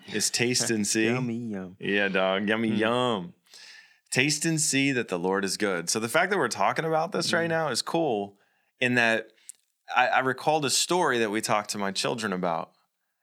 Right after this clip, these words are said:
Speaker 1: And the story was about going to, for all intents and purposes, Wegmans. We go to Wegmans, but if you go to Wegmans and you've never been there before,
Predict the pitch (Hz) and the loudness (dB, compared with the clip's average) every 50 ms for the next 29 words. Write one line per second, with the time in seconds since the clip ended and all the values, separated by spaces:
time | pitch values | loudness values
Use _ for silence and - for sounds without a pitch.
0 | _ _ - 123 123 117 113 113 110 110 110 107 101 - - - - 110 110 - | _ _ 2 2 4 4 4 2 2 0 0 -2 -4 -6 -8 -10 -6 -2 0 0
1 | - - 143 151 160 160 151 131 120 113 110 113 98 107 101 98 98 110 113 117 | 2 2 2 2 2 2 2 0 0 0 0 0 2 2 0 2 0 0 0 0
2 | 123 123 117 117 - - 117 110 110 110 107 107 104 104 - _ _ _ _ _ | 0 -2 -2 -2 -2 0 0 0 2 0 0 -2 -4 -6 -12 _ _ _ _ _
3 | _ _ _ _ _ _ _ _ _ _ - - - - 90 90 87 87 - 90 | _ _ _ _ _ _ _ _ _ _ -10 -6 -4 -2 -2 -2 -2 -4 -6 -6
4 | 85 - - - - 87 85 - - - - - - - - _ - 120 143 156 | -6 -6 -8 -8 -10 -12 -10 -8 -8 -8 -8 -10 -12 -14 -14 _ -2 0 0 2
5 | 131 110 98 90 78 - - - - - _ _ _ _ _ 107 113 117 120 139 | 0 0 -2 -4 -6 -6 -6 -8 -8 -8 _ _ _ _ _ -4 -4 -2 0 0
6 | 135 127 117 123 143 156 165 143 123 113 107 104 101 - - 147 147 - 277 403 | 0 2 2 2 2 2 2 2 0 -2 -2 -2 -2 -2 -4 -4 -2 -2 -2 -2
7 | 415 359 202 127 127 131 143 156 165 170 175 180 185 175 - - - - - _ | -2 0 0 2 2 2 2 2 0 0 0 0 0 -2 -4 -6 -10 -20 -14 _
8 | - 135 147 151 143 127 147 160 170 175 220 214 160 143 156 180 180 147 113 98 | -4 0 0 0 2 2 0 0 2 2 0 -2 0 0 0 2 2 2 2 0
9 | 82 87 - - - - - - - | 0 -4 -8 -8 -10 -12 -12 -14 -18